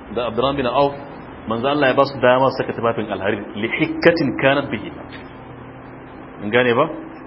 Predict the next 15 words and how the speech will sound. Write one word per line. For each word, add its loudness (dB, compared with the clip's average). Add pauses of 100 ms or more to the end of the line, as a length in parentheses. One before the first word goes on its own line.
So 2
sun -2
kamu 2
da 4
matsala 4 (680)
ta 0
abin 0
da 2
ya 2
shafi 0
kuraje 4
da -2
kwarkwata 0
da -2
sauransu. -2